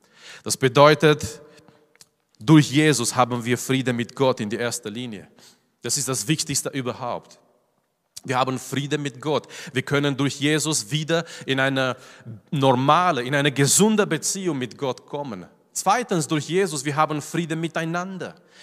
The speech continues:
Weil wenn wir diese Friede Gottes haben in unseren Herzen, wenn wir uns, unsere Beziehung mit Gott gut ist, dann haben wir auch Friede miteinander. Aber dann gibt es auch eine dritte Dimension. Und zwar, wir haben auch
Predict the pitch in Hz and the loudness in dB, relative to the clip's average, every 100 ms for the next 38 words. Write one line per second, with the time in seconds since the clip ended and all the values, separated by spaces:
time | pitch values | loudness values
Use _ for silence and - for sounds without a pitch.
0 | - - 135 120 202 226 226 196 185 165 | -6 0 0 2 0 0 -2 -2 -2 -2
1 | 175 185 165 127 190 190 170 175 175 175 | -2 0 -2 -2 -2 0 -2 0 0 -2
2 | 170 175 151 160 151 196 208 175 147 156 | -4 -6 -4 -6 -4 -4 -4 -4 -2 -2
3 | 156 160 143 - 165 160 151 147 - 208 | -4 -6 -8 -6 -4 -2 0 -2 -2 0
4 | 190 151 131 180 175 135 196 262 - 151 | 0 -2 -2 -2 -2 -2 -2 -2 -4 -6
5 | 110 - - - - 127 123 156 156 147 | -6 -8 -14 -20 -4 -4 0 2 2 0
6 | 147 147 - - 160 143 139 139 139 131 | -2 -2 -2 -4 -4 -4 -6 -6 -8 -8
7 | 143 135 107 85 - _ _ _ _ _ | -10 -10 -12 -12 -14 _ _ _ _ _
8 | _ - 113 110 110 143 143 139 - 135 | _ -10 -8 -4 0 0 0 -8 -8 -8
9 | - 139 135 143 131 113 175 170 147 147 | -4 -6 -6 -8 -10 -8 -10 -8 -8 -8
10 | 139 123 - 147 139 98 - - _ _ | -8 -10 -12 -10 -8 -10 -14 -20 _ _
11 | 123 120 - - 113 123 151 - - _ | -10 -8 -6 -2 0 0 -2 -10 -20 _
12 | _ _ 110 104 131 127 127 131 127 - | _ _ -12 -6 -2 -2 -4 -10 -10 -14
13 | _ - 113 113 117 - | _ -6 -2 -2 -4 -8